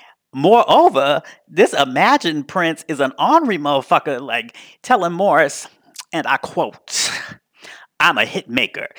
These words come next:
You wanna make this book a hit? There's no book without me. Ignore me at your risk. Ignore me and you'll lose your readers. Truth is,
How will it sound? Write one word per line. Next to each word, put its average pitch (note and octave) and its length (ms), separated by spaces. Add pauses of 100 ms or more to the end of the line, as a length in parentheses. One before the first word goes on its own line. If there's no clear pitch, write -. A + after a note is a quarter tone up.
(120)
You C#3+ 140
wanna D3 180
make C#3+ 180
this D3 180
book - 240
a G2+ 100
hit? - 480 (320)
There's D3+ 240
no C#3+ 120
book D#3 280
without G#2+ 360
me. A2 440 (280)
Ignore D3 500
me D#3 200
at C3+ 260
your D#3+ 140
risk. - 540 (240)
Ignore D#3 440
me E3 220
and D3 180
you'll C#3+ 160
lose C#3+ 340
your C#3 120
readers. - 560 (400)
Truth - 320
is, B2 420